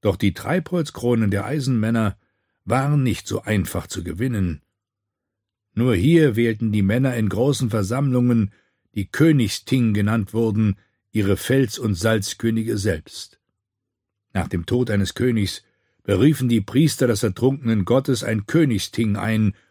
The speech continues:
um den Nachfolger zu bestimmen. Jedermann, der ein Schiff besaß und es befehligte, hatte auf diesen unruhigen Versammlungen eine Stimme.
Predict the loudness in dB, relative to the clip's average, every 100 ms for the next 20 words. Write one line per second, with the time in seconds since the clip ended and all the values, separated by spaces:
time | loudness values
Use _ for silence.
0 | _ _ -2 0 2 2 0 0 0 0
1 | 0 -2 -4 -6 -4 -4 -4 -8 -14 _
2 | _ _ _ _ _ _ _ _ _ 2
3 | 4 6 4 4 4 4 4 2 0 -2
4 | 0 -2 2 2 2 2 0 0 0 -2
5 | 0 0 0 -2 0 0 -2 _ _ _
6 | -2 2 0 2 2 4 2 2 2 4
7 | 4 4 4 2 0 0 0 0 0 0
8 | 0 -2 -2 -4 -6 -4 -4 -8